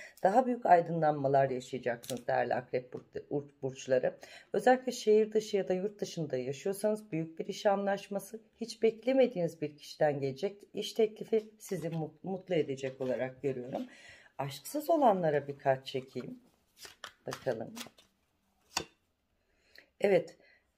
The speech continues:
güzel bir aşka da yelken açacaksınız ve bu sizin hayat, eğer aşksız ol-, e, hayatınızda çok güzel bir renk uyumu ve keyif vereceğiniz bir insan olacak. Bir de eğitiminizle alakalı kendi yarım kalan bazı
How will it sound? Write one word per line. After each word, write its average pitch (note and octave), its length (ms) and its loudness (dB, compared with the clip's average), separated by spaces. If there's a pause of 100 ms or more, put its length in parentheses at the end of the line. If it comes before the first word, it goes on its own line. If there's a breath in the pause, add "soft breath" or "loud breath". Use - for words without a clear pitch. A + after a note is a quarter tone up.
(140)
güzel A#3 360 10
bir A3+ 80 4
aşka F3 380 4
da F3+ 60 8
yelken B2+ 380 2
açacaksınız B2+ 880 -8
ve D#3+ 220 -4
bu F#3+ 100 -4
sizin F3+ 340 -6
hayat, D#3 460 2
eğer C3+ 300 0
aşksız C#3 460 -4
ol-, B2+ 100 2 (100)
e, C3+ 80 0
hayatınızda E3+ 640 2
çok G#3+ 220 -12
güzel E3 260 2
bir D#3 100 -4
renk D#3 300 0
uyumu B2+ 340 -4
ve C#3+ 140 -6
keyif D#3+ 460 -4
vereceğiniz B2+ 640 -4
bir B2 80 -8
insan A#2 360 -6
olacak. G#2+ 340 -8 (640 loud breath)
Bir D#4 160 -2
de - 60 4
eğitiminizle A3+ 720 4
alakalı F#3 460 4
kendi E3 300 6
yarım E3+ 320 0
kalan B2+ 440 2
bazı E3 380 4